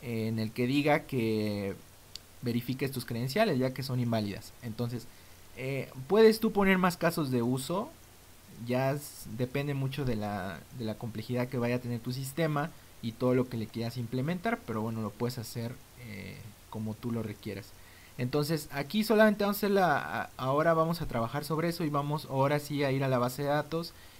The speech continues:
y vamos a verificar si realmente existe esa credencial en nuestros registros. Entonces, vamos a irnos a nuestro controlador y vamos a hacer, bueno, en este caso vamos a hacer un nuevo modelo que nos va a servir para esto.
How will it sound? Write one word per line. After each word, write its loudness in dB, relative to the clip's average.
y -2
vamos -2
a 0
verificar -2
si -8
realmente -2
existe -8
esa -4
credencial -8
en -6
nuestros -8
registros. -6
Entonces, -6
vamos 2
a 2
irnos 2
a 2
nuestro 2
controlador 2
y -2
vamos -2
a -4
hacer, -2
bueno, -2
en 0
este -4
caso -4
vamos -4
a -4
hacer -4
un 0
nuevo 0
modelo 0
que -8
nos -4
va -4
a -6
servir -4
para -6
esto. -6